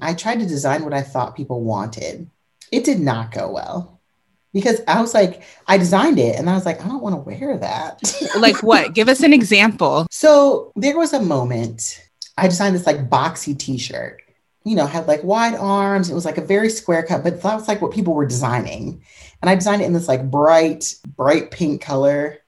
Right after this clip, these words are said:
Speaker 1: I don't really wear bright pink. It just wasn't, like, a shape. It didn't flatter me. It looked good on my model who was a size medium, but, like, it looked terrible on me. But it's, like, what people were designing. It's, like, the shape that people were designing that year. And so I felt like I should do it.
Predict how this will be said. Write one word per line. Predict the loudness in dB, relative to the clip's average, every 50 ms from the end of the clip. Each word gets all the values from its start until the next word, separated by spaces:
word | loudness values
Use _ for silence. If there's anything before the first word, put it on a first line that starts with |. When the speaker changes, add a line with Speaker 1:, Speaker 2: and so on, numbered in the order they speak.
| _ _ _ _ _ _ _ -10
Speaker 1:
I | -6 -6
don't | -4 -4 -4 -4
really | -4 -6 -6
wear | -6 -8 -8 -8 -6 -8
bright | -8 -6 -6 -6 -6 -8 -10
pink. | -12 -12 -10 -8 -8 -10 -12 -14 _ -20 _ _ _ _ _ _ _ _ _ _
It | -2 0
just | 0 0 2 2
wasn't, | 0 0 -2 -4 -4
like, | -4 -2 -2
a | -2
shape. | -2 0 2 0 0 0
It | -2 -4
didn't | -2 -2 -4 -4
flatter | -6 -6 -2 -2 0 0 0 0
me. | 0 0 0 0 0 0 0 -2 -4 -6 -12 _ _ _ _ _ _ _ _ 2
It | 4 4
looked | 4 4 2 2
good | 2
on | 4 4 4
my | 2
model | 0 0 0 0 0 -2 -2
who | -4 -6
was | -8 -8
a | -6
size | -6 -4 -4 -2 -2 -2
medium, | -2 -2 -2 -2 -2 -2 -2 -4 -4 -4
but, | -4 -4 -4
like, | -4 -4 -4
it | -4 -4
looked | -4 -4 -4 -6
terrible | -10 -14 -12 -10 -8 -8 -8 -8
on | -8 -8 -10 -10
me. | -12 -12 -12 -14 -14 -16 _ _ _ _ _ _ _ _ _ _ _ 2
But | 2 2
it's, | 4 2
like, | 0 2 4
what | 4 4 4 4
people | 0 0 2 2
were | 2 2 2
designing. | 0 0 0 0 0 0 -2
It's, | -4 -8
like, | -8 -6
the | -4
shape | -4 -4 -4 -4 -2 -4 -4 -4
that | -8 -10 -8
people | -6 -6 -4 -2
were | -4 -4 -4
designing | -6 -6 -6 -6 -8 -6 -6 -6 -6 -6 -8 -8
that | -8 -6 -6 -4
year. | -2 -2 -2 -2 -2 -4 -4 -6 -6 -8 _ _ _ _ _ _ _ _ _
And | -6 -2 2
so | 2
I | 2
felt | 2 2 2
like | 0 0 0
I | -2
should | -2 -2 -4 -4 -4
do | -4 -4 -2 -2
it. | -4 -4 -6 -10 -12 _